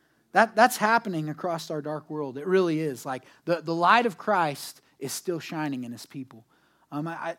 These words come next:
I saw this past week at kids camp, we had, uh, thirteen kids who made a profession of faith. Um, I got to meet with five of them this week and just walk through the gospel. And, and like, I, I can see it, right? I, I can see God working in the hearts of these kids, and,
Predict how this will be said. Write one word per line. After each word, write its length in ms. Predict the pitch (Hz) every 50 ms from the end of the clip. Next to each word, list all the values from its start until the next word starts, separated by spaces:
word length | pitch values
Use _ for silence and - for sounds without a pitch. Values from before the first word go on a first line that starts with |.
| _
I 100 | - 151
saw 300 | 143 - - 190 185 185
this 240 | 185 170 170 151 -
past 320 | - - 180 165 156 - 202
week 180 | 190 170 -
at 100 | 147 -
kids 280 | - - 180 180 - -
camp, 280 | - 196 202 202 196
we 120 | - 165 165
had, 240 | 165 151 143 139 - _ _ - -
uh, 120 | 131 135
thirteen 520 | 131 - 202 202 208 202 - 214 208 196
kids 400 | 190 196 - 196 202 214 196 202
who 60 | - 196
made 160 | 175 165 165
a 60 | 160
profession 500 | - 143 131 - 170 165 160 - - 180
of 80 | 156 -
faith. 460 | - 180 170 175 202 220 214 - _ _ _ _ _ _ _ -
Um, 180 | 135 139 143
I 120 | 151 156 156
got 140 | 160 160
to 60 | 160 156
meet 240 | 156 170 190 175
with 120 | - 139 120
five 340 | - - 175 175 180 190 180
of 140 | 190 170
them 100 | 170 180
this 240 | 170 170 156 - -
week 260 | 180 175 175 190 185
and 100 | 170 147
just 200 | 131 127 - -
walk 280 | 165 165 170 180 180 -
through 160 | - - 185
the 60 | 156
gospel. 480 | 139 147 156 165 170 165 - - 185 160 - - - _
And, 160 | - 185 196 196
and 180 | - 190 196
like, 220 | 196 180 175 170 180
I, 160 | 175 208 208 - - -
I 120 | 170 220
can 160 | 220 403 339
see 300 | - - - 214 262 339
it, 180 | 285 - - _ _ _ _ _ _ _ _ -
right? 280 | 151 175 214 247 247
I, 100 | 185 190
I 40 | 240 240
can 160 | 277 254 220
see 260 | - - 233 247 262
God 320 | 208 180 180 196 226 240
working 480 | 208 180 165 170 202 220 - 208 180 170
in 100 | 165 165
the 60 | 160
hearts 320 | 135 147 190 202 185 - -
of 80 | 190
these 160 | 180 160 -
kids, 320 | - - 202 220 220 180 165
and, 140 | 165 -